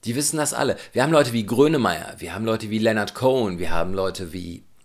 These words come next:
Bob Dylan, wir haben Leute wie Kurt Cobain, wir haben, äh, jede Menge. Und die, die setzen das,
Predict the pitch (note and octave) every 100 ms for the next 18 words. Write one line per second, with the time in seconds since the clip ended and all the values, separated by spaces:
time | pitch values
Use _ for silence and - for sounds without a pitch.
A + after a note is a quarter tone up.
0 | _ _ _ _ _ _ - A2 G2+ G2+
1 | - A2+ C3+ B2+ G#2 F2+ F#2 G2 G2 G2+
2 | G2 G#2 F#2+ G#2+ G#2 - G2 A#2 C3 C3+
3 | A2+ F2+ F2+ G2 G2+ G#2 G2+ F#2+ - -
4 | - _ _ - - - - - - -
5 | - - - G#2+ A2 F#3 A3 C#3 D#3+ G3
6 | F2 - - A2 - A#2+ A#2 A2+ B2 C3
7 | - - E3+ F#3 - D#3 C3+ - -